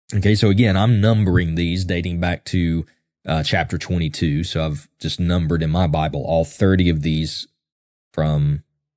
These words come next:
chapter twenty-two through chapter twenty-four. This is the ninth of these thirty wise sayings. Verse nine, "Do not speak in the hearing of a fool, for he will despise the good sense of your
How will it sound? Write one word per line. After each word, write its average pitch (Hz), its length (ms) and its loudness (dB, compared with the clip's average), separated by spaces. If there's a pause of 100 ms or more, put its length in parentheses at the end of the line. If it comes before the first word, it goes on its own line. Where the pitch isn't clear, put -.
(120)
chapter 87 280 -2
twenty-two 85 400 0
through 78 260 -4
chapter - 300 -4
twenty-four. 78 480 -4
This 87 160 -2
is 107 100 2
the 107 80 2
ninth 98 480 0
of 87 180 -4
these 82 260 -4
thirty 90 320 2
wise 78 380 -2
sayings. - 480 -4 (160)
Verse 92 240 0
nine, 92 280 0
"Do 101 120 0
not 101 200 2
speak - 420 -2
in 123 80 2
the 117 80 2
hearing 107 360 4
of 95 100 2
a 92 80 0
fool, - 480 0 (400)
for 110 100 2
he 139 80 4
will 120 120 2
despise 107 640 0
the 101 100 0
good 104 240 2
sense 92 580 -4
of 90 420 0
your 82 480 0